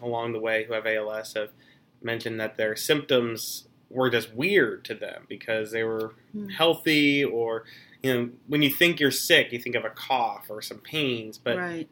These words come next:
Speaker 1: it sounds like those symptoms were not so much painful as odd to your brother. Is that a
Speaker 2: Mm-hmm.
Speaker 1: good way of putting it?
Speaker 2: Correct, yes. And he, uh, he didn't express that he was having, he felt more tired.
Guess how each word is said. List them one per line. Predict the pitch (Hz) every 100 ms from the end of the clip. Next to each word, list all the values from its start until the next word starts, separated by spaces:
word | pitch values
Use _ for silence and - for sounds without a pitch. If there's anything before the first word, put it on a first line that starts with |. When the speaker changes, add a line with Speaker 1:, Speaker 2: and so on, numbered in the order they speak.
| -
Speaker 1:
it | 139
sounds | - 165 175 165
like | 151 131 -
those | 131 147 147 -
symptoms | 202 - 127 117 117
were | 120 123 117 113 117 _ _ _ _ _ _ _ _
not | 139 143 147 143
so | -
much | 139 120 -
painful | 175 208 208 127 113 113
as | 117 107 -
odd | - 165 156 104 101 -
to | - 123
your | 110
brother. | 113 104 95 - -
Is | 127 123
that |
a | 117
Speaker 2:
Mm-hmm. | 113
Speaker 1:
good | 123
way | 123
of |
putting | 135 131
it? | 135 131 _
Speaker 2:
Correct, | - 208 233 262 - - -
yes. | 190 226 156 - -
And | 190 185
he, | 202 196 190 -
uh, | 185 185 - - -
he | - 226
didn't | 285 294 277 214
express | 208 - 196 185 -
that | 185
he | 190
was | 185 185
having, | - 196 180 175 170
he | 151 196
felt | - 233 196 175
more | 175 165
tired. | - 226 196 139 123